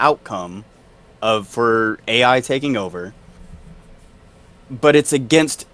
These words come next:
purely humanity. I'm saying the worst possible outcome for an post-apocalyptic thing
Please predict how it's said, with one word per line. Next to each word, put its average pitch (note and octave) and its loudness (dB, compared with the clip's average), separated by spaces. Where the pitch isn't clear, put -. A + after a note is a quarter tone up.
purely E3 2
humanity. A#2 -4
I'm F#3+ 4
saying C#3 2
the B2 0
worst D#3 0
possible E3+ 0
outcome D3+ 0
for C3 -6
an G#2+ -4
post-apocalyptic C3 -4
thing D#3 -4